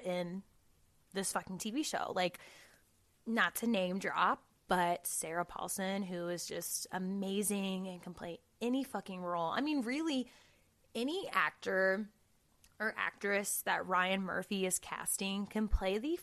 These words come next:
fuck out of any role that they're given. And I think that that is what I admire so much about, like,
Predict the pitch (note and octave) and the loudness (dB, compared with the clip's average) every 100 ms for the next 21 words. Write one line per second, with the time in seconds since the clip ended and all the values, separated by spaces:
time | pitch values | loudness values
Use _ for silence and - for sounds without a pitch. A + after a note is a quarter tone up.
0 | - D#3+ F3 - F3 F3 - - F#3+ F#3 | -4 -2 -2 -2 -2 -2 -4 -10 -8 -2
1 | G#3+ B3 G#3+ E3+ E3 E3+ G3 A#3 F#3+ F3+ | 0 0 0 -2 -2 0 0 0 -4 0
2 | F3+ F3 F3 D#3+ F#3 A3+ B3 - F#3+ F#3+ | -2 0 -4 -2 0 0 0 -2 -2 -2
3 | - B3 A#3 F3+ E3+ E3+ D#3 E3 E3+ E3+ | -2 -4 -2 -4 0 2 2 0 -2 -4
4 | E3 D#3+ D#3+ D#3+ D#3+ D#3 E3+ - E3 E3 | -2 -2 -2 -4 -4 -2 -2 0 0 0
5 | D#3 D#3 E3 - E3 D#3+ D#3 D#3+ - E3 | 0 0 0 -2 -2 0 2 2 -2 -6
6 | E3 | -6